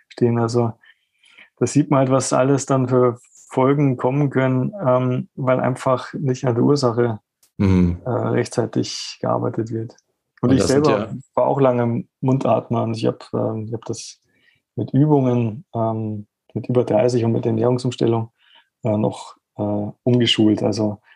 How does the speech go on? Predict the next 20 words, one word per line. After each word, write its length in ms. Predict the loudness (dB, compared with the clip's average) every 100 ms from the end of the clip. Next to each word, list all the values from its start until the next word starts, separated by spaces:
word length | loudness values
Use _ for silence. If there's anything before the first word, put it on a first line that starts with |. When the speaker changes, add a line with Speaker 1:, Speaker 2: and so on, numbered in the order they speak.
| _
Speaker 1:
ist 80 | -2
auch 100 | 2
nie 140 | 2
zu 120 | 2 2
spät, 320 | 4 2 2
um 60 | -8
Gottes 300 | -4 -4 -2
Willen, 220 | -4 -4
ja. 200 | -8 -10 -18 _ -20
<laughs> 540 | -4 -2 -2 -4 -12 _ _ -20 -20 -2
Je 80 | 0
früher, 240 | 4 4
umso 160 | 4 2
besser, 320 | 2 2 2
aber 140 | 2 0
es 80 |
ist 60 | -2
nie 120 | -10
zu 120 | -12
spät. 240 | -10 -10